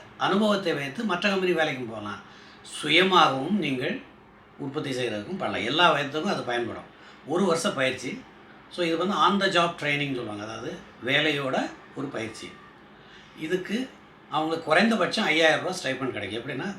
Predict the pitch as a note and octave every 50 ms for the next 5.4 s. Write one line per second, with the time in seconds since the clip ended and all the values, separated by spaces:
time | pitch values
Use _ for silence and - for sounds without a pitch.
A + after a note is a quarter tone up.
0 | - - - - B2 C#3 - G3 F#3+ F3+ - - D3 G3+ F3+ C#3+ D3 D3+ D3 C#3
1 | - C#3+ C3+ B2 A#2+ A#2 - D#3 D3+ C3 A#2+ A#2 A2+ A2 A2+ A#2 - - A#2+ G2+
2 | G2+ F#2+ F2 - - - - - - - - - - - - - - - - -
3 | - - - A2 C#3 F3+ G#3+ A3 G#3+ F3+ C3+ C3+ D3 E3+ F#3+ C4 C4+ - - -
4 | - - - C3+ B2+ C3 C#3 C3+ D3 - D#3+ C#3 B2+ C3 D3+ F3+ E3+ - D#3 D3
5 | D3 C#3+ B2 G#2 F2+ - -